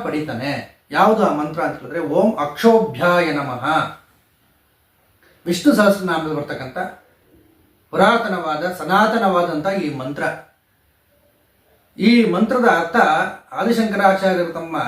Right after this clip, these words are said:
ವಿಷ್ಣು ಸಹಸ್ರನಾಮ ಭಾಷ್ಯದಲ್ಲಿ ತುಂಬಾ ಚೆನ್ನಾಗಿ ಅದಕ್ಕೆ ವಿವರಣೆಗಳನ್ನ ಕೊಡ್ತಾ ಹೋಗಿದ್ದಾರೆ.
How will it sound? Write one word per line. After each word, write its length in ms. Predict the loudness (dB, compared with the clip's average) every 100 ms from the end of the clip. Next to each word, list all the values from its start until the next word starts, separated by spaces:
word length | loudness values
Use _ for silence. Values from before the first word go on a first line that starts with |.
| -6 -8 -16 _ _ -12
ವಿಷ್ಣು 260 | -8 0 2
ಸಹಸ್ರನಾಮ 520 | 4 2 0 0 0
ಭಾಷ್ಯದಲ್ಲಿ 460 | 0 0 0 -2 -4
ತುಂಬಾ 260 | -2 0
ಚೆನ್ನಾಗಿ 380 | 0 0 0 0
ಅದಕ್ಕೆ 260 | -2 -4 0
ವಿವರಣೆಗಳನ್ನ 680 | 4 4 4 2 -2 -4
ಕೊಡ್ತಾ 220 | -6 -6 -4
ಹೋಗಿದ್ದಾರೆ. 580 | -4 -6 -10 -12 -16